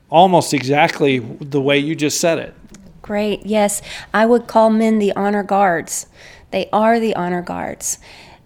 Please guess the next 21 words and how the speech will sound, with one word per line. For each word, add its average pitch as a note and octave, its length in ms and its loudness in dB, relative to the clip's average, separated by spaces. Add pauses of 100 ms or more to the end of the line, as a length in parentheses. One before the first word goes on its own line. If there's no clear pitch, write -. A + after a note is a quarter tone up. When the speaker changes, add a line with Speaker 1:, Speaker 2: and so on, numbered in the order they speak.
Speaker 2:
They G3+ 160 2
are G#3 80 4
not G#3 300 0
doing A3+ 300 2
this G3 180 -4
to G#3+ 120 -4
be G#3 120 0
violent. G3+ 560 2
In G3 120 0
fact, A3+ 380 2
we G#3 140 -4
think C4+ 340 -2
of G3 240 -4 (560)
honor A3 240 0
shame G#3 260 -2
cultures A3+ 520 -4
today G3+ 800 2
as F#3+ 220 0
violent G3+ 500 2
cultures A3 480 -4
because G#3+ 640 -2